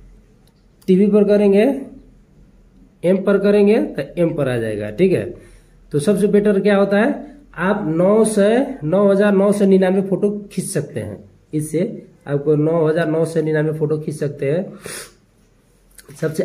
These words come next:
अच्छा shot के लिए यही है, अच्छा है, बेट-, better है। ठीक है, अब कोई भी चीज़ <clears throat> ये एम setting है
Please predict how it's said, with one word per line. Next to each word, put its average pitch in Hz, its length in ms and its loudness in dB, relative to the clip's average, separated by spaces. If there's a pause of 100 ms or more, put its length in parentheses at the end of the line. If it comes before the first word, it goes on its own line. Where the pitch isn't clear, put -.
अच्छा 147 560 -2
shot 156 340 -2
के 156 60 -2
लिए 151 120 2
यही 147 200 4
है, 143 120 4
अच्छा 147 280 -6
है, 139 440 -6
बेट-, 147 400 -4
better 147 400 -2
है। 139 360 -6 (460)
ठीक 185 160 2
है, 131 120 2 (2750)
अब - 160 -20
कोई 170 180 0
भी 175 100 0
चीज़ 175 380 -4
<clears throat> 196 540 0
ये 147 240 2 (300)
एम 151 200 0 (160)
setting 143 360 -6
है 131 160 -4